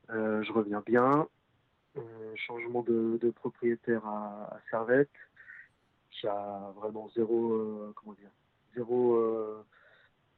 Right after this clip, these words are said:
reconnaissance pour, euh, pour, euh, pour moi, ou alors, euh, ou alors on me veut vraiment ailleurs, euh, plus haut. Et donc au final, bah, j'ai choisi, euh, j'ai choisi d'aller,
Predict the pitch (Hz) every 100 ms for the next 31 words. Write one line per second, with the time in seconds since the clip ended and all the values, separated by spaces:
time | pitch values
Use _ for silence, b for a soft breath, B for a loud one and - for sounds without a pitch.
0 | _ _ 107 120 131 123 117 - 117 -
1 | 123 110 110 107 104 - 110 107 104 107
2 | - 110 110 117 143 180 180 120 110 120
3 | 139 117 110 110 110 110 123 135 - 117
4 | 113 117 120 117 113 123 120 110 - -
5 | 117 120 156 165 B B B B B _
6 | _ _ 110 113 120 - - 110 123 143
7 | 110 107 - 107 113 127 127 117 110 110
8 | - 220 233 226 - 151